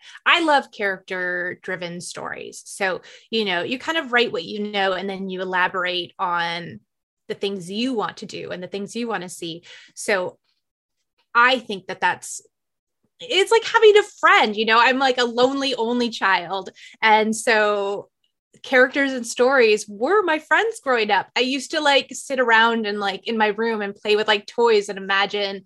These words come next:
these worlds, like, based on books and stuff. So writing them is similar, you know, I, it's like having friends, but, like, I'm kind of crafting their narrative and steering that ship.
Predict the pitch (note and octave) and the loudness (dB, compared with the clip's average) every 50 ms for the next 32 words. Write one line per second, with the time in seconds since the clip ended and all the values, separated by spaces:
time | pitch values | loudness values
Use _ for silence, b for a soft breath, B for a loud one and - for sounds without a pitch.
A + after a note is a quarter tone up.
0 | b b b b _ G#3+ A3 G3+ G3+ A#3 A#3+ B3 A#3+ A3 G#3+ G#3+ G3+ G3+ F#3+ - | b b b b _ -4 -4 -2 2 4 4 6 6 4 2 0 -2 -4 -2 0
1 | F#3+ G3 G#3+ - - A#3+ B3+ B3+ B3 - E4+ F4 F4 F4 F4 - - A3 G#3 G3+ | 0 0 0 0 0 0 0 -2 -2 0 2 2 2 2 0 -6 -8 -8 -8 -10
2 | - - - - - - B B B B B B - - - E4 D#4+ D#4+ D4 - | -4 0 0 0 0 -2 B B B B B B -12 -4 -2 -2 -2 -2 -6 -10
3 | _ _ _ _ _ _ _ _ _ - A#3 C4+ D4 F4 G4+ A4 F#4+ D#4 B3+ A#3 | _ _ _ _ _ _ _ _ _ -4 0 2 2 4 4 2 2 0 0 -2
4 | G#3+ F#3+ - - A3+ A3+ A3+ A#3 A#3+ A3 - - - _ - - - - - - | -4 -4 -2 -4 -4 -4 -4 -8 -8 -8 -10 -14 -18 _ -16 -14 -14 -12 -8 -6
5 | C4 C#4 D4+ D#4 D4 A#3+ G3 F#3 F3+ F3+ - C#3 G#3 G3+ G3 F#3+ F#3+ F#3+ D#3 - | -4 -4 -2 -2 0 0 0 0 0 -2 -2 -2 -2 -2 0 -2 -4 -6 -6 -10
6 | - - - - - - _ _ - D3 E3 C4 C4 - - B3+ B3 - - - | -10 -10 -10 -10 -10 -14 _ _ -8 -4 -4 -4 -4 -2 -2 -4 -4 -2 -2 -2
7 | B3+ B3 B3 A#3+ A#3+ A#3 - - - B3 C4 B3 G#3+ G3+ G3 G3 G3 - - G#3+ | -2 0 0 -2 -2 -4 -6 -4 0 0 2 2 0 -2 -4 -8 -10 -6 -6 -4
8 | A3 A#3 A3 G#3+ - _ A#3+ B3+ C4+ D4 D4+ D#4 D4 C#4 B3+ - A#3 G#3 G3+ F#3 | -2 -2 -2 -4 0 _ 6 6 6 6 4 0 -2 -4 -4 -2 -4 -2 -2 -2
9 | F#3+ F#3 - _ - F#3+ F#3 F#3 - - F#3 E3+ E3 F3 F3 F3 - - - - | -6 -8 -8 _ -2 -2 -2 -2 -6 -12 -12 -10 -10 -10 -10 -10 -8 -8 -8 -8
10 | - - - D#2+ D2+ - - - - G3 F#3+ F#3+ F#3+ F#3 - - _ _ _ _ | -8 -8 -10 -12 -12 -14 -10 -8 -6 -4 -4 -6 -6 -10 -14 -20 _ _ _ _
11 | _ _ _ _ - - - - - B3 A#3+ A#3 A#3 A3 G#3 G3 F#3 F3+ - - | _ _ _ _ -16 -16 -16 -8 -2 0 2 2 2 0 -2 -4 -6 -8 -8 -10
12 | - - D#4 C#4+ A3 F#3 - | -6 -4 -2 -2 -2 -4 -6